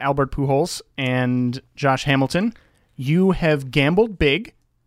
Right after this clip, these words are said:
and you lost. Fair and square. You have lost. Uh, maybe you could argue that it's too early to call either of those contracts a total loss,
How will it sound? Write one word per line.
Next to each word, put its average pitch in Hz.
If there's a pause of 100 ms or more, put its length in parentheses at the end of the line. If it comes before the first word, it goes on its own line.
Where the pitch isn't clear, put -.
(480)
and 175
you 240
lost. 302 (760)
Fair 214
and 254
square. 226 (200)
You 170
have 185
lost. 139 (560)
Uh, 131 (220)
maybe 185
you 185
could 185
argue 165
that 151
it's 147
too 156
early 131
to 139
call 127
either 127
of 127
those 127
contracts 135 (100)
a 143
total 180
loss, 240